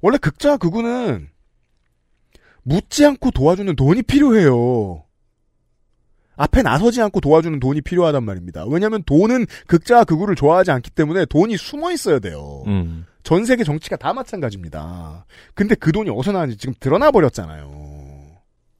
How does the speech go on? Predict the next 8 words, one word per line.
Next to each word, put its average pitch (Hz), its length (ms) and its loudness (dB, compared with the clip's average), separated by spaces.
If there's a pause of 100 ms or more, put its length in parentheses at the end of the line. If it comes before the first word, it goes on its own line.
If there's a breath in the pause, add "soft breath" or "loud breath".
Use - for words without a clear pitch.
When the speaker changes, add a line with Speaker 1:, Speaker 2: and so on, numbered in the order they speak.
(2250)
Speaker 1:
그리고 180 200 2
앞으로 131 220 -2
그 - 140 -4
돈이 160 180 -2
없으면 95 360 -10
어떡해요? - 320 -18 (1300)
극우 165 280 0
못해요. 160 520 -4